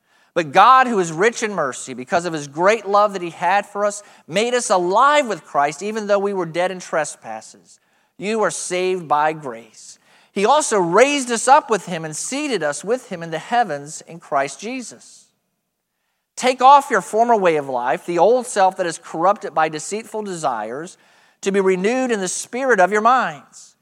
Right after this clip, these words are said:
and put on the new self, the one created according to God's likeness and righteousness and purity of the truth. Get up, sleeper, and rise up from the dead, and Christ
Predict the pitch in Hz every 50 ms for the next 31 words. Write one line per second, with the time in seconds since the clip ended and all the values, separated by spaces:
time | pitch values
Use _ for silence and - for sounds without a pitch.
0 | _ _ _ _ _ _ - - 160 - - - 254 269 269 269 277 262 247 247
1 | 254 285 302 294 - - - 180 143 120 113 113 - - - - - _ _ -
2 | 151 160 185 233 254 262 247 226 - - - 202 190 196 220 233 247 254 240 208
3 | 165 160 - - - 202 214 233 214 190 190 185 196 196 196 190 - 170 175 180
4 | 214 220 - - 208 220 214 - 185 160 139 143 165 190 214 226 220 - 214 208
5 | - - 196 196 196 - - 160 143 135 135 _ - - - 233 226 226 220 220
6 | 220 - 220 208 202 208 _ _ _ _ _ _ _ - - 170 180 185 185 180
7 | - - 147 131 120 113 _ _ _ _ _ _ _ _ _ _ _ _ _ _
8 | _ _ _ _ _ _ _ _ _ _ _ - 127 170 233 262 269 269 254 -
9 | - 196 196 208 220 208 220 220 226 247 247 - _ _ _ _ _ - 123 127
10 | 120 120 151 185 220 233 240 233 247 240 214 240 - 233 240 233 220 190 175 151
11 | 143 135 127 123 123 135 - _ _ _ - 143 143 127 - - - - 220 214
12 | 185 156 139 139 - - - -